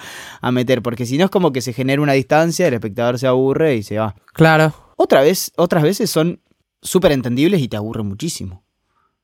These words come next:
Speaker 1: Como hay obras que las entendés todas y t-, son tan entendidas y tan predecibles
Speaker 2: Claro,
Speaker 1: y
Speaker 2: tan
Speaker 1: tan
Speaker 2: predecibles, iba a
Speaker 1: claro,
Speaker 2: decir.
Speaker 1: que decís, "Uh,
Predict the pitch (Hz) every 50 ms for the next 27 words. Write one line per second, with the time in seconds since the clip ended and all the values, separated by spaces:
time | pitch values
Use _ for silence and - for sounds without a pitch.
0 | _ _ _ _ _ - - 120 120 117 117 110 - 120 131 131 143 160 175 160
1 | - - 120 117 117 113 113 120 117 127 139 127 - 139 143 160 170 160 135 117
2 | - - - - - - - 131 131 135 120 117 - _ _ _ _ _ _ _
3 | _ _ _ - 185 220 226 226 208 180 170 156 151 151 156 160 156 143 131 120
4 | 107 _ - 180 190 190 180 175 156 139 127 123 - - 156 156 160 151 156 151
5 | 131 120 113 - - - - 185 185 196 190 196 185 185 170 156 139 - - 175
6 | 180 175 156 139 131 - - 143 139 139 139 139 131 - - 151 147 143 139 -
7 | - _ - 139 139 139 135 - 170 170 170 151 - 180